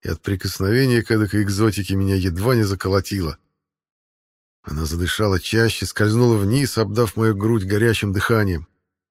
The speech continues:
Штаны крыска сдернула одним движением, за ними последовали трусы, и я ощутил ее язык, шершавый и мокрый. «Ох!» —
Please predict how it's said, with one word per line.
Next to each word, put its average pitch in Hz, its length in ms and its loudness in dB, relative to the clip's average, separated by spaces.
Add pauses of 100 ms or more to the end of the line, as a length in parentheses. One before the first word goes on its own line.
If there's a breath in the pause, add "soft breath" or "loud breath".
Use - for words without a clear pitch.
(360)
Штаны 110 480 -2
крыска 113 400 -2
сдернула 101 520 0
одним 117 280 0
движением, 98 560 0 (180)
за 87 160 -4
ними 120 220 2
последовали 110 500 2
трусы, 110 520 -4
и 104 60 -4
я 113 160 0
ощутил 107 540 -4
ее 98 160 0
язык, 92 440 -2
шершавый 90 640 -4
и 87 40 0
мокрый. 90 540 -2 (1300 loud breath)
«Ох!» — 107 920 4